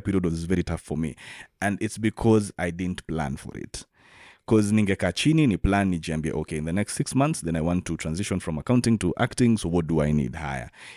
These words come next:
Hii industry, um, jobs ni jua kali, si constant, so I need to save up a bit. Probably nipate do ya rent na something else for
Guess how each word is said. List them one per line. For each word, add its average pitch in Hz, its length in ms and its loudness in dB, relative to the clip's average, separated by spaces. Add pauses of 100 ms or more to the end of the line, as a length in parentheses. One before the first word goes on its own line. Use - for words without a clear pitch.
Hii 113 180 4
industry, 104 760 4
um, 85 420 2 (140)
jobs 92 300 0
ni 82 100 -2
jua 78 220 -4
kali, 95 920 2
si - 180 -4
constant, 95 720 0
so 85 180 0
I 82 60 2
need 90 140 0
to - 80 -4
save 90 240 -2
up 85 120 -4
a 76 40 -4
bit. 113 400 2 (300)
Probably 95 600 2 (160)
nipate 82 520 0
do 80 360 -2
ya 80 200 2
rent 98 320 2
na 85 80 -4
something 92 380 0
else 87 360 -2
for 76 540 0